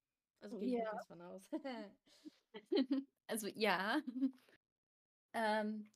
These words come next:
Speaker 2: ich hab auch schon eine Idee, aber ich bin mir noch nicht hundertprozentig sicher, also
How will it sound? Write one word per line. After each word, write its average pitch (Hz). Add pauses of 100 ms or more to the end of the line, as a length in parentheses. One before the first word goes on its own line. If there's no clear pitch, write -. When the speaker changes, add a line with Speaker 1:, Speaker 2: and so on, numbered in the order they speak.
(160)
Speaker 2:
ich 247
hab 339
auch 349
schon 294
eine 285
Idee, 226
aber 220
ich 233
bin 311
mir 330
noch 294
nicht 269
hundertprozentig 254
sicher, - (240)
also 233